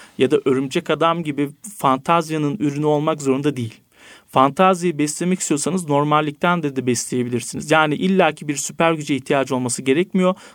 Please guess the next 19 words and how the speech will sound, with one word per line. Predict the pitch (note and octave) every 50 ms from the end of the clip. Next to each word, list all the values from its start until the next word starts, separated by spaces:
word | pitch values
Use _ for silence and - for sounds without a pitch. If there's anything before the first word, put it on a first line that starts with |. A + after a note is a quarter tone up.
| _ -
Normal | B2+ B2 B2 C3 C#3+ E3+ G3 G#3+ G3
bir | F3+ F3
insan | D#3+ D#3+ D#3+ - - G3 A#3 A3
da | - -
aslında | D3 C#3+ - - E3+ D#3+ E3+ - -
alidir, | C#3 C#3 C#3 C#3 C#3 C#3 D3+ D#3 D3 C3 B2 A2+ - - - - _ _ - _ _ _ -
yücedir. | C3 C3+ B2+ C#3+ D#3+ D#3 D3+ B2+ A2+ A#2 -
İnsanın | - C#3 C3+ C3 - D#3+ E3 F3+ E3
kendi | - - D#3 C#3+ C#3+ D#3 F3
yaratılış | E3+ D3+ D3 C#3+ C#3+ - D#3 D3+ D#3+ - - - - - - - _ _ -
hükmünce | D3 D3 - - F3+ G3 F#3+ F3+ D3+
zaten | C3+ D3 D3 D3+ D3+ - D3+ D3 C#3+ C3+
varlığı | C#3 D3 C#3+ C#3+ C#3+ C#3 C#3 C#3+ E3 F3+
yücedir | D#3+ C#3 C#3 C3 C#3 D#3+ E3 C#3+ C#3+ B2+ - - - _ -
dediğimiz, | C#3 C#3 C3+ B2+ B2+ B2 A#2 A#2 A#2+ -
o | B2+ C#3 C3+ C3 -
eşrefi | D3 D3 D3+ - F3 E3 E3+
mahlukat | D#3+ D3+ C#3+ D3 D3 D3 D3 E3+ E3+ E3+ - -
dediğimiz | C#3+ C3+ B2+ B2+ D#3+ F#3+ - -